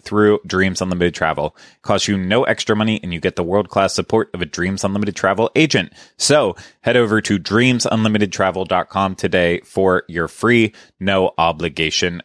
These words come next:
quote. Okay, Rhino, this, eh, this is literally a packed week in terms of news, and I,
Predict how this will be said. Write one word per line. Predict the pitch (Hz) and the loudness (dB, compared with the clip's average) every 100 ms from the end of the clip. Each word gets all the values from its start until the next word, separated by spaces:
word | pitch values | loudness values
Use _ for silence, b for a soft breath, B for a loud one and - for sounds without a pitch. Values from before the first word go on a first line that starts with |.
| _ _ | _ _
quote. | - 104 78 - - b b b b b b b _ 127 | -2 -2 -2 -8 -16 b b b b b b b _ 2
Okay, | 127 120 101 87 | 2 2 -2 -2
Rhino, | 90 87 90 90 92 _ - | -2 -2 -4 -6 -8 _ -6
this, | 120 143 - - - | 0 0 0 -4 0
eh, | 131 131 | 0 0
this | 131 131 - | 0 0 2
is | 127 92 | 0 2
literally | 117 113 113 110 107 | 0 2 2 2 0
a | 98 98 95 | -2 0 -2
packed | - 117 110 - - _ | -4 -2 -2 -4 -14 _
week | 101 101 98 - - | -6 -2 -2 -2 -4
in | 98 92 | -4 -4
terms | - 104 92 | -4 -4 -4
of | 90 | -6
news, | 85 90 90 87 90 - | -4 -2 -2 -2 -4 -4
and | 104 98 98 - | -2 -2 -4 -4
I, | 104 123 123 | -2 0 -2